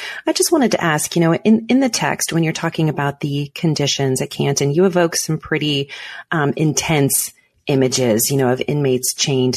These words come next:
to beds or, you know, lying in excrement. And I'm, you know, I'm curious if you hesitated at all about highlighting these stories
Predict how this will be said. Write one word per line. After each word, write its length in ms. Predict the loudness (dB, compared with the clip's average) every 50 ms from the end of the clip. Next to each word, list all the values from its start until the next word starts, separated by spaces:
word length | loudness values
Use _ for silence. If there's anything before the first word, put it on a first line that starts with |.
| -2 -4
to 100 | -4 -4
beds 580 | -2 0 2 2 2 4 2 0 0 -2 -4 -4 -4
or, 260 | -4 -2 -2 -2 -2
you 120 | -4 -4
know, 100 | -6 -6
lying 360 | -6 -6 -6 -4 -4 -4 -4
in 100 | -4 -4 -4
excrement. 560 | -4 -4 -4 -4 -4 0 0 2 2 0 -2 -4 -12 -16 -14 -14 -16 -16 -16 -8 0
And 200 | 2 4 6 6
I'm, 120 | 6 4 4
you 60 | 4
know, 60 | 4 4
I'm 100 | 2 0
curious 460 | -2 -4 -2 0 2 2 2 0 0
if 100 | 0 0
you 100 | 0 0
hesitated 680 | 0 0 -2 0 0 -2 -2 -2 -2 -2 -2 -4 -4
at 120 | -2 -2
all 200 | -2 -2 0 -2
about 340 | -2 -2 -2 -2 -2 -2 -4
highlighting 580 | -6 -8 -2 0 2 2 2 2 4 4 2 2
these 180 | 2 -2 -4 -4
stories 580 | -4 -4 -4 -4 -2 -4 -4 -4 -4 -6 -6